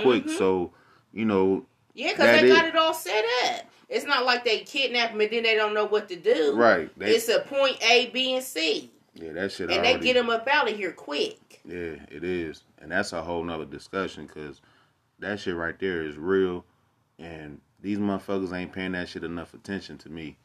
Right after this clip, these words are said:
Speaker 1: They not giving a fuck.
Speaker 2: They're
Speaker 1: And it,
Speaker 2: not.
Speaker 1: and, and the shit been going on for a long time. Be-,
Speaker 2: And
Speaker 1: I mean,
Speaker 2: you know
Speaker 1: because
Speaker 2: why
Speaker 1: if
Speaker 2: they ain't? 'Cause it ain't, it ain't them.
Speaker 1: Right, yeah. And
Speaker 2: It's
Speaker 1: they
Speaker 2: not
Speaker 1: not gonna
Speaker 2: them.
Speaker 1: care
Speaker 2: That's why
Speaker 1: until
Speaker 2: it's not happening. Because if you think about it, and I'm not trying to turn it into no race thing, but let's be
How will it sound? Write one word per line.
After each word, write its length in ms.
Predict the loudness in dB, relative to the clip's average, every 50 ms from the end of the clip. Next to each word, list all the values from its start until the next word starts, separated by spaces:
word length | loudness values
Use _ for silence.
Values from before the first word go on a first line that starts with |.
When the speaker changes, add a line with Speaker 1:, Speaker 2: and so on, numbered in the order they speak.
| _ _ _ _ _ _ _ _
Speaker 1:
They 120 | -10 -4
not 320 | 0 2 2 2 2 0 -2
giving 280 | -2 -2 -2 -2 -6 -10
a 60 | -12
fuck. 260 | -16 -16 -16 -16 -16 -12
Speaker 2:
They're 160 | -8 -6 -6
Speaker 1:
And 60 | -4 -4
it, 20 | -6
Speaker 2:
not. 120 | -6 -4
Speaker 1:
and, 140 | -4 -4 -2
and 180 | -2 -2 -2 -2
the 60 | -2
shit 200 | 0 0 0 2
been 140 | 0 0 0
going 180 | 0 0 0 0
on 120 | 0 -2
for 120 | -2 -4
a 60 | -4 -2
long 240 | 0 0 0 0
time. 220 | -2 -2 -2 -2 -2
Be-, 60 | -4
Speaker 2:
And 80 | -4 -2
Speaker 1:
I 20 | 0 0
mean, 80 | 0
Speaker 2:
you 80 | 0 0
know 120 | 0 0
Speaker 1:
because 200 | 2 2 2 2
Speaker 2:
why 40 | 2
Speaker 1:
if 40 | 2
Speaker 2:
they 300 | 0 -2 -4 -6 -8 -8 -10
ain't? 120 | -12 -12 -12
'Cause 200 | -12 -10 -8 -6
it 100 | -4 -2
ain't, 220 | -2 -4 -4 -8 -12 _ -12
it 140 | -10 -10
ain't 240 | -10 -10 -10 -12 -14
them. 300 | -14 -14 -12 -12 -12 -14 -16 _ _ _
Speaker 1:
Right, 320 | -4 0 0 0 0 -2 -8 _ _
yeah. 100 | -8 -6
And 320 | -2 0 0 0 -2 -2 -6 -12 _ _
Speaker 2:
It's 120 | -4 -2 0
Speaker 1:
they 100 | 0 2
Speaker 2:
not 260 | 4 4 4 4 4
Speaker 1:
not 20 |
gonna 240 | 2 0 2 2 2 2
Speaker 2:
them. 60 | 2
Speaker 1:
care 60 | 4 6 6 6
Speaker 2:
That's 140 | 6 4 4
why 60 | 6 6
Speaker 1:
until 120 | 6 4
Speaker 2:
it's 120 | 4 2
not 220 | 0 -2 -2 -2 -2
happening. 480 | -2 0 0 -2 -2 -6 -10 -16 -18 -20 _ _ _ _ _
Because 380 | -10 -8 -6 -4 -2 -2 -2 -2
if 180 | -4 -4 -6
you 100 | -10 -16
think 300 | -12 -10 -8 -8 -6 -6
about 380 | -6 -4 -2 -2 -2 -2 -2 -4
it, 160 | -8 -10 -12 _ _ _ _ _
and 140 | -8 -4 -2
I'm 140 | 0 0 0
not 180 | 0 -2 -2 -2
trying 200 | -2 -2 -2 -2
to 80 | -4 -4
turn 240 | -2 -2 -2 -2 -2
it 100 | -2 -4
into 240 | -4 -4 -6 -8
no 220 | -6 -4 -4 -4 -2
race 300 | -2 0 0 0 -2 -4
thing, 240 | -6 -6 -6 -6 -6
but 140 | -6 -4 -2
let's 200 | -2 -2 -4 -6
be 320 | -8 -10 -12 -12 -12 -16